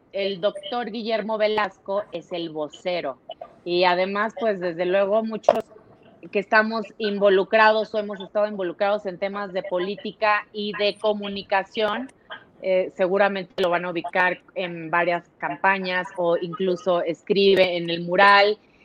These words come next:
y tiene una participación en el programa Periodismo en Plural,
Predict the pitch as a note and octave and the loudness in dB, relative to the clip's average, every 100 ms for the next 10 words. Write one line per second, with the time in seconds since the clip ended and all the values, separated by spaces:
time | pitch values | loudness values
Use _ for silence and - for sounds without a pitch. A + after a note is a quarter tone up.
0 | G3+ G3+ F#3+ G#3+ G#3 G#3 G#3 G#3 G3+ G3+ | -6 -4 2 4 4 2 0 0 0 2
1 | G3 F#3+ F#3+ - - F#3 F3+ A3 G3+ G3 | 2 0 -6 -6 -4 -4 -2 0 0 0
2 | F#3 F3 F#3+ F#3 F#3+ F#3+ F#3+ G3 F#3+ F#3 | -6 -4 -2 0 2 0 0 -2 0 -2
3 | - F#3 F3 E3+ F#3+ F3 G3 F#3+ F#3 F3+ | -4 -4 -2 -4 -6 -8 -8 -8 -6 -8
4 | F#3 E3+ - E3+ F3 G#3 A3+ C#4+ | -10 -10 -8 -4 4 6 6 2